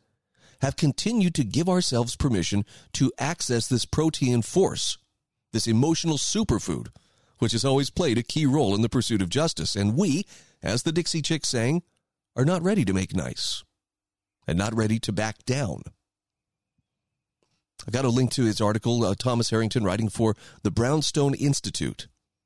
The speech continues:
And I think he, he taps into something here that, uh, that really resonates with me. And I, I hope it doesn't sound like I'm being petty or angry, but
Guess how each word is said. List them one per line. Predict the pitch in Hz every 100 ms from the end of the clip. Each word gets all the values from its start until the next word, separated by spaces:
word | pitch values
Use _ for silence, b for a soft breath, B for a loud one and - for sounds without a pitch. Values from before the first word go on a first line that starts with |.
| _ _ _ _ _ _ _ -
And | 160
I |
think | 262 262
he, | 190 - -
he | 151
taps | 135 - 233 -
into | 202 143
something | 151 127 131
here | 110 127
that, | 107 107 98 -
uh, | 107 - b b b b b
that | 123 175
really | 180 208 196 175
resonates | 156 143 131 110 -
with | 110 110
me. | 98
And | 87
I, | 147 - B B B
I | 170
hope | 202 190
it | 175
doesn't | 165 139
sound | 160 147
like | 135
I'm | 131
being | 143 98
petty | - 151 175 170
or | 131 -
angry, | 117 117 110 131
but | 110 104 -